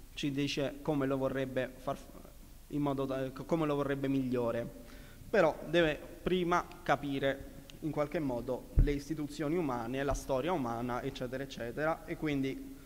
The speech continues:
eh, fare un'analisi che contenga degli elementi presi dalle scienze economiche, sociologiche o politologiche.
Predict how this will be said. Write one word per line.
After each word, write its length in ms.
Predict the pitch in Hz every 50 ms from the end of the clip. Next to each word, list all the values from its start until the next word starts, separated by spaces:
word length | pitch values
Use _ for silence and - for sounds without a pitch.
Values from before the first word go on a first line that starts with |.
| - - - - - -
eh, 360 | 156 156 143 135 131 127 127 123
fare 320 | - - 180 156 143 139
un'analisi 640 | 139 160 190 175 131 120 120 123 127 127 - 143
che 100 | 131 135
contenga 540 | 131 - 156 156 147 175 170 151 139 131 131
degli 240 | 127 135 131 135 147
elementi 500 | 156 175 175 147 131 131 131 127 165 156
presi 300 | - 135 139 135 135 131
dalle 160 | 127 131 139
scienze 380 | 139 143 139 131 131 - - 135
economiche, 560 | 131 175 147 127 123 120 123 120 - 123 135
sociologiche 720 | - - 151 151 156 123 120 120 117 - - - - 127 123
o 120 | 131 135
politologiche. 840 | 131 - 139 131 131 127 127 120 120 113 117 117 - 120 127 123 123